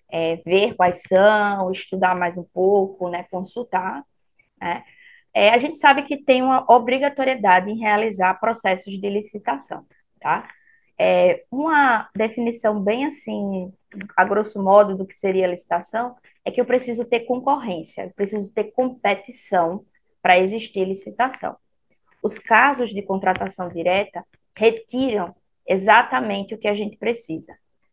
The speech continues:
Se não há competição, não há licitação.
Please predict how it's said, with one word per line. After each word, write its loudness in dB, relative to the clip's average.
Se -8
não 0
há 4
competição, -2
não -2
há 0
licitação. -6